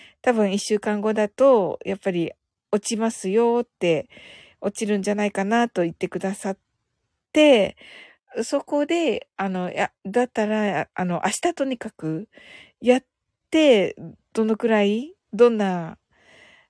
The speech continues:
まあ、どんな動画でも、そのね、山本由伸投手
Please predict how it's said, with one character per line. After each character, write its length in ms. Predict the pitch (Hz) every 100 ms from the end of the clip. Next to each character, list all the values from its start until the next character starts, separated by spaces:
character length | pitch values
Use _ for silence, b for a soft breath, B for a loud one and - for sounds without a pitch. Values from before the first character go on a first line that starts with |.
| -
ま 240 | 190 175
あ、 60 | -
ど 180 | 233 247
ん 60 |
な 100 | 226
動 260 | 202 202 190
画 180 | 208 214
で 180 | 214
も、 580 | 208 208 254 269 233 196
そ 120 | 196
の 680 | 196 190 185 180 175 170 165
ね、 340 | 190 208 226 _ b b b b
山 240 | - 214 214
本 580 | 208 202 202 196 190 190
由 100 | 208
伸 380 | - 196 180 175
投 280 | - 190 185
手 960 | - - - 180 175 170 165 175 208